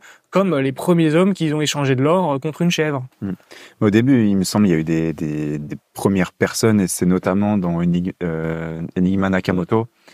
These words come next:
Speaker 2: qu'il
Speaker 1: Alfine,
Speaker 2: essaye, qu'il,
Speaker 1: oui.
Speaker 2: qu'il en parle. Et que, non, c'était pas Alfine, c'était un mec qui avait, euh, mis en place un modèle où, en fait, juste,
Speaker 1: Ah.
Speaker 2: bah, il observait, euh, combien à peu près ça coûtait de, de produire des bitcoins. Il
Speaker 1: Oui.
Speaker 2: regardait à peu près le,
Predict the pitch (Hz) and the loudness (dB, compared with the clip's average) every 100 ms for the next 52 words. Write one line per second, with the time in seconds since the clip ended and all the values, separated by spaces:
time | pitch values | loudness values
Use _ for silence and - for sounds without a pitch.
0 | _ _ - 175 180 208 185 156 92 95 | _ _ -2 0 2 2 2 0 0 0
1 | 90 87 85 110 110 92 - _ _ - | 0 -2 0 -2 -2 -6 -16 _ _ -10
2 | - 123 - 117 135 113 - 113 - - | -2 -2 -2 -2 0 -2 -2 -4 -4 -6
3 | 101 104 117 - 90 87 90 90 87 87 | -2 -2 -2 -2 -2 0 0 0 0 0
4 | 101 95 90 107 - 90 92 92 107 107 | 0 -2 -4 -6 -2 0 2 2 0 0
5 | 85 78 90 82 98 117 - 156 147 131 | -4 -4 -4 -2 0 0 0 -4 -10 -14
6 | - - 95 98 95 - 110 98 107 117 | -16 -6 -2 0 -2 0 0 0 2 2
7 | 98 90 - 110 113 101 92 113 - 92 | 2 0 0 2 2 -2 -2 -2 -2 -6
8 | - - 104 90 - 175 - 202 185 180 | -6 -4 -2 -2 -4 -6 -4 -4 -2 -2
9 | 180 180 - 120 127 95 85 151 - 95 | -2 -4 -2 0 0 -2 0 0 0 -4
10 | 82 - 101 92 87 85 | -6 -4 -2 0 0 -2